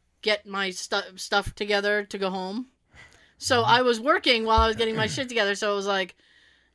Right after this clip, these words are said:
Speaker 1: I have, like, some, like, a little thing of snacks and oatmeal and stuff on my desk, which I can't leave in my desk anymore because it's a fucking mouse in the office,
Speaker 2: <laughs>
Speaker 1: and he kept getting into my shit.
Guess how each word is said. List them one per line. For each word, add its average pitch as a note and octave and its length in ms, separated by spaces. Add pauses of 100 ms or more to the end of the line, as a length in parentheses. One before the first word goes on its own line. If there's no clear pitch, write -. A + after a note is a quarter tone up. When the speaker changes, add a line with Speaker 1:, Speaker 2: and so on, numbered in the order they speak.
(300)
Speaker 1:
I A#3+ 160
have, C4+ 280
like, A3 200
some, F#3 420
like, D#3+ 220
a E3+ 60
little F#3 340 (160)
thing F#3+ 200
of E3 60
snacks F3+ 460
and E3 100
oatmeal F3 380
and D#3+ 100
stuff F3 220
on E3 60
my E3 120
desk, D#3+ 380
which F3 160
I F3+ 80
can't G#3+ 260
leave G3+ 160
in F#3 100
my E3+ 140
desk G#3+ 340
anymore F3 360
because F3+ 280
it's E3+ 140
a G3 140
fucking B3+ 400
mouse C4 420 (340)
in A3+ 120
the A#3 140
office, C#4+ 680 (260)
Speaker 2:
<laughs> - 260
Speaker 1:
and A3+ 120
he - 60
kept C4+ 320
getting D4 280
into C4+ 140
my C4 100
shit. - 640